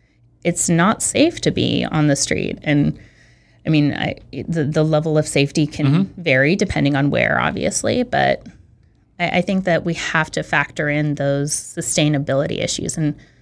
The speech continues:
Speaker 1: Santa Monica definitely has been a leader on sustainability.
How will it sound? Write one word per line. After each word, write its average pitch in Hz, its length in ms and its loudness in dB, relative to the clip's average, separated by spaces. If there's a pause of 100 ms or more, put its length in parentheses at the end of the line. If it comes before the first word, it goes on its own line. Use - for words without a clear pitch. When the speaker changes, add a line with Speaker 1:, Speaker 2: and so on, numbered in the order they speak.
(140)
Speaker 1:
Santa 202 240 0
Monica 185 280 0
definitely 156 340 0
has 143 360 0
been 185 140 -2
a 185 80 0
leader 190 200 2
on 196 160 2
sustainability. 220 920 2